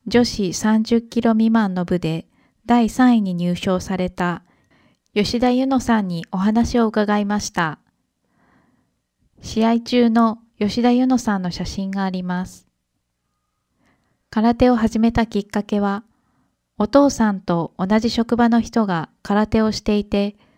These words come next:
それで興味を持ったお父さんに空手をやってみないかと提案されて、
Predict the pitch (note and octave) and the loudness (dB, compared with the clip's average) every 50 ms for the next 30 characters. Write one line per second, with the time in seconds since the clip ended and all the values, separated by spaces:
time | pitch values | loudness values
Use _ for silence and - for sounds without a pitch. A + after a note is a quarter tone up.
0 | _ - - - G3+ A3 A#3 A#3 A#3+ A#3 A#3 C#4 C4+ C4 B3 A3 G#3 G3 F#3+ F#3+ | _ -6 -2 0 2 4 4 4 2 2 2 2 4 4 4 2 0 0 0 -2
1 | G3+ G3+ - - F3+ E3+ E3+ F3 - G#3+ G#3 G3 - G3 F#3 F3 E3 D#3 D#3 D3+ | -4 -4 -2 -2 -2 -2 -2 0 0 0 0 0 -2 -4 -4 -4 -6 -8 -10 -10
2 | - - _ - F#3+ G3 G#3 G#3 - A#3+ A#3 A3+ G#3 G3 G3 G3 - A3+ A#3 A#3+ | -12 -14 _ -4 -2 0 0 0 2 2 2 2 2 0 -2 -2 -2 0 0 2
3 | A#3+ B3 A#3+ A3 G3 - - F3 F3 - D#3+ D3+ D3+ - _ _ _ _ _ - | 2 2 0 0 0 -2 -6 -6 -4 -4 -4 -4 -4 -8 _ _ _ _ _ -2
4 | G#3 G3+ G#3 G#3 G#3 G#3 G#3 G#3 - G3+ G3 G3 F#3+ - G3 G3 G3 F#3+ - | 0 0 2 0 0 -2 -2 -2 -2 -2 -2 -2 -4 -2 -2 -2 -2 -4 -6